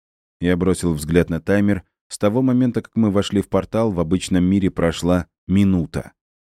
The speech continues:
Там же, за гранью, чуть ли не целая жизнь. А у некоторых она там и закончилась. Я оглядел остатки своего воинства. Дэймон, Корал, Антон Эйрос,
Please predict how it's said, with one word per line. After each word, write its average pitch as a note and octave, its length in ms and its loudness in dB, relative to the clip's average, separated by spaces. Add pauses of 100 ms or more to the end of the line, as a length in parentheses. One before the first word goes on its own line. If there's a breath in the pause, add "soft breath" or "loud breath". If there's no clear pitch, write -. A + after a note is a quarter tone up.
(140)
Там C#3+ 300 0
же, F2+ 100 -2
за E2 160 -2
гранью, D2 640 -2
чуть - 300 -2
ли F#2+ 100 2
не F2+ 160 2
целая D#2+ 460 0
жизнь. C#2 460 -4 (460)
А E2 180 0
у D#2 100 0
некоторых A#2 680 0 (140)
она F#2 380 0
там A2+ 320 -2
и F#2+ 100 0
закончилась. C#2+ 960 -2 (600)
Я F#2+ 180 0
оглядел F2+ 380 0
остатки F2+ 460 -4
своего D#2 420 -2
воинства. C#2+ 640 -2 (540)
Дэймон, F2+ 480 0 (200)
Корал, E2+ 520 0
Антон F2 400 0
Эйрос, F2+ 420 0